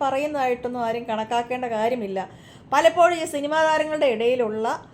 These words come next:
ആ, മിക്കവാറും കേസുകളും ഇങ്ങനെയൊക്കെ തന്നെയാണ്. അപ്പോൾ എന്തായാലും, ആ, ആ ഏതെങ്കിലും ഒരു കളവൻ അല്ലെങ്കിൽ ആരെങ്കിലും അവസരം തരാമെന്ന് പറഞ്ഞ് എന്ന് വിചാരിച്ച് ഒരാളുടെ ഒപ്പം വിവിധ സ്ഥലങ്ങളിൽ പലതവണ പോയി,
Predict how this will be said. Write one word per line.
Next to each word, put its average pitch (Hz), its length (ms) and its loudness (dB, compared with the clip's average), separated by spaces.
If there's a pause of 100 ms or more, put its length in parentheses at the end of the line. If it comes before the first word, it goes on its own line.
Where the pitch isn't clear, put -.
(360)
ആ, 202 180 -4
മിക്കവാറും 359 920 2
കേസുകളും 233 720 -2
ഇങ്ങനെയൊക്കെ 233 480 -4 (100)
തന്നെയാണ്. 226 440 -4 (500)
അപ്പോൾ 220 200 -2
എന്തായാലും, 240 640 0 (600)
ആ, 196 420 -4
ആ 196 180 2
ഏതെങ്കിലും 277 540 2
ഒരു 285 120 6
കളവൻ 247 400 0 (220)
അല്ലെങ്കിൽ 233 280 0
ആരെങ്കിലും 277 480 4
അവസരം 277 440 2
തരാമെന്ന് 262 580 0
പറഞ്ഞ് 247 720 -2
എന്ന് 226 160 -4
വിചാരിച്ച് 220 640 -2 (360)
ഒരാളുടെ 277 500 6
ഒപ്പം 220 400 -2
വിവിധ 226 380 -2
സ്ഥലങ്ങളിൽ 294 720 2
പലതവണ 311 520 4
പോയി, 277 440 0